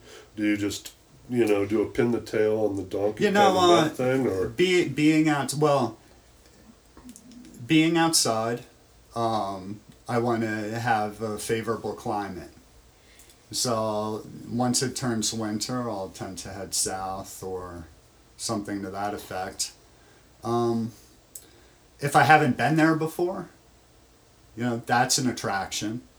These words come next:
Speaker 1: Okay.
Speaker 2: Right? 'Cause that's the unknown. That's, that's where magic happens.
Speaker 1: Right.
Speaker 2: You know, outside of the comfort zone where you don't know.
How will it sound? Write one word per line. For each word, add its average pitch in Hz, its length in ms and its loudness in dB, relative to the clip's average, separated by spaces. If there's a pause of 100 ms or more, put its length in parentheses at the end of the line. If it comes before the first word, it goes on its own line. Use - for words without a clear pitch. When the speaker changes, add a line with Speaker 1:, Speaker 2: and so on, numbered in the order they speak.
(160)
Speaker 1:
Okay. 123 340 4 (260)
Speaker 2:
Right? 113 400 -2 (840)
'Cause 117 180 -4
that's 113 220 0
the 117 120 -2
unknown. 113 500 -2 (340)
That's, - 440 -4 (1160)
that's 110 240 -6
where 123 120 -2
magic 110 500 -4
happens. 90 640 -6
Speaker 1:
Right. 117 340 6
Speaker 2:
You 113 100 -4
know, 104 320 -4 (340)
outside 110 480 0
of 104 80 -6
the 113 60 -12
comfort 104 460 -6
zone 107 420 -4 (220)
where 104 180 -6
you 95 120 -10
don't 101 220 -8
know. 101 260 -10